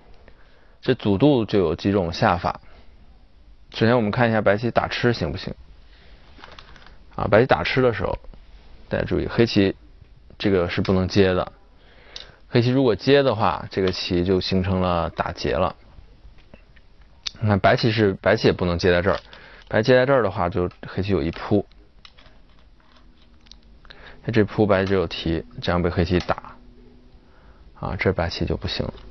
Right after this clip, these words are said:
所以说这个时候呢，白棋不能接在这儿了，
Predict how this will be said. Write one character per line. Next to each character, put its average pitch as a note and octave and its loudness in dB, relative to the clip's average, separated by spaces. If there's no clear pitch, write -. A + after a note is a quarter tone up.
所 - 4
以 - 6
说 B2 4
这 C#3+ 4
个 A#2+ 2
时 G2+ -4
候 F#2 0
呢， F#2 0
白 F2+ 0
棋 G2 2
不 G2+ -2
能 F#2+ 0
接 G2+ 4
在 G2+ 2
这 G#2+ 0
儿 G2 2
了， - -6